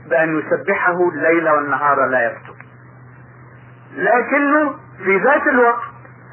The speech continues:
يقول سبحانه وتعالى: "وما خلقت الجن والإنس إلا ليعبدون".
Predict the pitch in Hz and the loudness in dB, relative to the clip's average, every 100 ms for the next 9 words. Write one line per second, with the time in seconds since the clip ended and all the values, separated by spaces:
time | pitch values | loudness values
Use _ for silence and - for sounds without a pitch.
0 | - - - - 277 254 220 208 - 214 | -10 -2 -2 2 2 2 0 -2 0 2
1 | 202 202 196 180 160 170 190 233 - - | 2 0 0 0 2 2 2 -4 -8 -4
2 | 160 180 175 180 165 - 175 156 170 160 | -2 0 0 0 -2 -4 -6 -2 -2 0
3 | 151 143 160 160 170 147 139 120 120 110 | 0 0 -4 -4 -4 -2 -2 -2 -2 -4
4 | 110 - | -6 -14